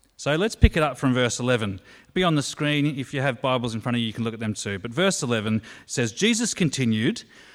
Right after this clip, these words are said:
'There was a man who had two sons. The younger one said to his father, "Father, give me my share of the estate."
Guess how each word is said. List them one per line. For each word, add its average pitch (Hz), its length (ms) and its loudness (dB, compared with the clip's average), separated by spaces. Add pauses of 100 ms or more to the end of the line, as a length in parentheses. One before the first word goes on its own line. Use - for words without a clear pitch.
(300)
'There 123 100 -2
was 208 240 2
a 220 40 0
man 143 320 0
who 127 120 0
had 107 320 -4
two 139 460 0
sons. 98 760 -4 (440)
The 113 80 -4
younger 180 320 4
one 143 180 6
said 123 220 -2
to 110 80 -6
his 107 160 -4
father, 113 520 0 (880)
"Father, 107 480 2 (500)
give 165 180 0
me 143 100 4
my 131 240 6
share 127 300 2
of 104 80 -2
the 110 100 -4
estate." 110 560 -6